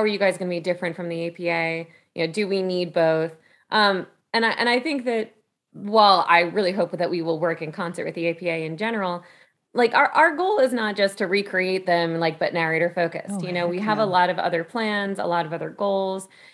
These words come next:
Speaker 1: And I think that there is a lot of different ways to serve our members, uh, that just once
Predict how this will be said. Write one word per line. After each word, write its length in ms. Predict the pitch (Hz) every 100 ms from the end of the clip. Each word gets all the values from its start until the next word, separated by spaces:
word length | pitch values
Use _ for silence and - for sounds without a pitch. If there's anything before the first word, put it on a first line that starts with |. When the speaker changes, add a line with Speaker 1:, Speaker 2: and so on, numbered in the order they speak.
| _ -
Speaker 1:
And 100 | 220
I 80 |
think 240 | 226 247 226
that 260 | 233 226 _ -
there 320 | 202 254 285
is 80 | 285
a 80 |
lot 340 | 277 262 269 269
of 160 | 254
different 320 | 240 254 240 214
ways 340 | 208 214 190
to 120 | 196
serve 300 | 185 185 190
our 160 | 190 185
members, 640 | 180 190 190 185 180 180 - _ _ _
uh, 320 | 185 180 175 175
that 420 | 180 175 175 -
just 280 | 190 180 - _ _ -
once 640 | 185 196 202 208 -